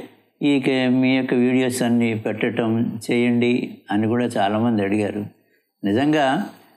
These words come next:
ఈ యొక్క జీవికి అంతకంటే కావాల్సింది ఏముంటుంది నాకు? ఇంతమంది లక్షలాది మంది యొక్క మనస్సుని చూరగొనడం అనేటువంటిది భగవంతుని యొక్క దయ, కృప.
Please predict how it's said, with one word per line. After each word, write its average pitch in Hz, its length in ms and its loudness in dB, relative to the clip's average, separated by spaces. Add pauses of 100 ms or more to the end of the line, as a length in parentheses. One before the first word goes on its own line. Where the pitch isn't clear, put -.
(380)
ఈ 127 480 2
యొక్క 139 240 -2
జీవికి 160 680 2
అంతకంటే 131 560 0
కావాల్సింది 131 580 0
ఏముంటుంది 127 380 0
నాకు? 120 260 -2 (960)
ఇంతమంది 139 960 2 (520)
లక్షలాది 139 560 0
మంది 160 360 2
యొక్క 143 460 0 (400)
మనస్సుని 139 500 2
చూరగొనడం 135 640 0
అనేటువంటిది 123 800 0 (340)
భగవంతుని 110 540 0
యొక్క 107 220 -4
దయ, 101 380 -2 (160)
కృప. 120 460 -4